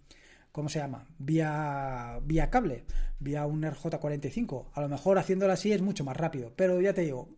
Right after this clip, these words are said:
no lo sé, no lo sé. Hombre, pone compatible con Wi-Fi, con lo que entiendo yo que por red, eh, debería de funcionar y debería de funcionar relativamente rápida.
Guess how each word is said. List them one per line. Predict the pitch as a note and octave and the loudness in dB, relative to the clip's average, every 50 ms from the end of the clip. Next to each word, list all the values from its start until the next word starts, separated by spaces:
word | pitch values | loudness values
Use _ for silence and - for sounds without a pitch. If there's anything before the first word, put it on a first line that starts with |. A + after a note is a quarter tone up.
| _ - | _ -6
no | F3 F#3 F3 | -4 -2 -2
lo | D3 B2+ | -2 -4
sé, | - - A2 - _ _ - - - - - - - - - | -6 -10 -16 -18 _ _ -20 -20 -20 -20 -20 -20 -18 -10 -6
no | D#3+ D#3 | -4 -4
lo | C#3 - | -4 -6
sé. | - B2 - - - - - | -8 -12 -14 -16 -20 -14 -6
Hombre, | - F#3+ F#3 F#3 E3+ | -4 0 2 2 4
pone | F#3 F#3+ G#3+ A3+ | 4 4 4 4
compatible | A3 A3+ E3+ F#3+ F#3 F#3 G3 F3+ E3 | 4 2 2 2 2 4 4 2 2
con | D#3+ D#3 C#3+ C#3+ | 0 0 0 2
Wi-Fi, | F#3 G#3+ G#3 E3+ | 2 2 2 0
con | D3+ - C#3 C#3 | -2 -2 -4 -4
lo | C#3 | -4
que | C#3 C#3+ | -4 -6
entiendo | C#3 C#3 D#3+ E3+ E3+ F3 F3+ | -4 0 2 2 4 4 4
yo | F3 F3+ F3+ F3+ | 4 4 4 2
que | F3 D3+ C#3+ | 0 -2 -2
por | C3+ C#3 - C#3 C3+ C3 C3+ | -2 -6 -6 -6 -6 -4 -2
red, | D3 D#3+ E3+ E3 - G3 - - | -2 -2 -2 -2 -6 -12 -6 -2
eh, | E3+ E3 D3+ D3 D3 C#3 | -2 0 0 -2 -4 -6
debería | D3 D#3+ D3+ D3+ D3 D3 D3+ E3 E3 E3+ | -6 -6 -4 -2 0 2 2 2 4 2
de | E3 | 2
funcionar | E3 F3 D#3+ - E3 E3 F3 F#3+ G#3 G3+ - | 0 -2 -2 0 0 0 0 0 -2 -2 -2
y | F3 E3 | -2 0
debería | D3 C#3+ C#3+ D#3 E3+ F3+ | 0 0 0 2 2 2
de | E3+ | 2
funcionar | E3+ F3+ D#3+ - D#3 D#3 E3 F3 E3+ | 2 0 -4 -2 -2 -2 -2 -2 0
relativamente | E3+ D3+ D3 D3 D#3 D#3 D3+ D#3 C#3+ C3+ | 0 -2 -2 -2 -2 -2 -2 -4 -6 -6
rápida. | - C3+ B2+ B2 A2 A2 - | -6 -6 -8 -8 -10 -12 -14